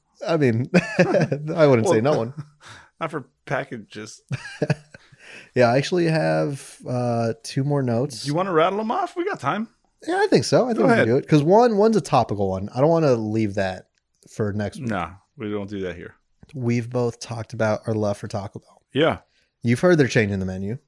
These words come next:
Speaker 1: They've already taken stuff off the menu before in the past couple of months.
Speaker 2: I'm, I'm really nervous 'cause I, I've heard that they got rid of potatoes.
Speaker 1: Mm-hmm.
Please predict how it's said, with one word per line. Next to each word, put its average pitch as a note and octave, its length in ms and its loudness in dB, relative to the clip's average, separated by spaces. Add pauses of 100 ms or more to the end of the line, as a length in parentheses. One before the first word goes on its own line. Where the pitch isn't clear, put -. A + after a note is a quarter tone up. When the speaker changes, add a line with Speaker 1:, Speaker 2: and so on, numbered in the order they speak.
(120)
Speaker 1:
They've C3 180 2
already C#3 260 4
taken G#2+ 280 -2
stuff - 220 -6
off G#2+ 160 0
the A2 80 -8
menu G#2 320 -4
before G#2 560 -6 (640)
in A2+ 140 -2
the G#2+ 80 -2
past G#2 340 -4
couple G2+ 160 -8
of F#2+ 80 -10
months. - 380 -10 (1120)
Speaker 2:
I'm, D#3+ 280 0 (100)
I'm C#3 240 2
really C#3 220 4
nervous B2 280 0
'cause A2+ 140 -4
I, A2 180 4 (140)
I've B2+ 340 -4
heard D#3 200 -2
that D#3 100 0
they B2 80 -4
got A#2 160 2
rid A#2 120 0
of G2+ 200 -6
potatoes. G#2+ 560 -4 (460)
Speaker 1:
Mm-hmm. A#2+ 280 0